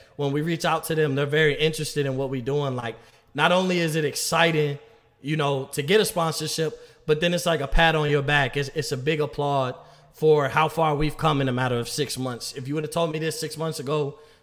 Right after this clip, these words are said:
when we first started, I would have felt like Manscaped was a reach to get as a sponsorship six months later. But we're, to me, we're hitting strides so fast. It, it's just,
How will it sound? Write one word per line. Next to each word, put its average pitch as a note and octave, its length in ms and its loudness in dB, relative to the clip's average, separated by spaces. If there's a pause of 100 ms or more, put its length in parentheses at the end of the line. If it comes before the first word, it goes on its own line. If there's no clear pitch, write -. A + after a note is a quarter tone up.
when C3 100 -4
we C#3 80 -2
first D#3+ 300 -2
started, D#3+ 400 2 (420)
I E3+ 100 6
would F3 100 6
have E3 100 0
felt E3 180 2
like D#3 160 0
Manscaped D#3 520 0
was C#3+ 200 0
a C3 40 -2
reach C#3+ 520 -6 (220)
to D3+ 100 -2
get C3 320 -2 (420)
as D#3+ 180 2
a D3 60 -2
sponsorship E3+ 600 2
six - 240 -4
months C#3+ 240 -2
later. C#3 400 0 (360)
But C3 280 -4
we're, F3 160 2 (320)
to F3 100 -4
me, G3+ 160 4
we're F#3 140 4
hitting F3+ 220 2
strides E3 380 2
so E3 140 0
fast. D3+ 420 -4
It, C3+ 140 -6
it's C#3+ 160 -4
just, D3+ 260 -6